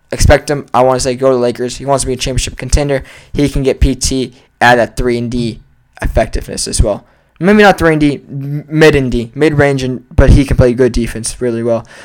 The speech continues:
So that's why I like the moves, and that's why I think it's happening. That's my, uh,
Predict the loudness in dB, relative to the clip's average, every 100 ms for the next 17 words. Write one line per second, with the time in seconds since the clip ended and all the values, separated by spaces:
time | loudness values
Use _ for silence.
0 | -2 2 4 6 4 2 0 2 2 0
1 | 2 4 4 2 0 0 2 2 0 -2
2 | -6 -12 _ 4 4 6 4 6 4 2